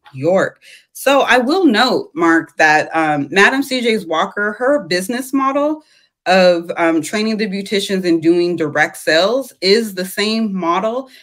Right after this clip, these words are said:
that has been, um, used by all of those direct marketing companies. So think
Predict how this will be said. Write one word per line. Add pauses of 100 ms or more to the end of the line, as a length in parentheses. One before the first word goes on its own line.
(160)
that
has
been,
um,
used
by (100)
all
of
those
direct
marketing
companies.
So
think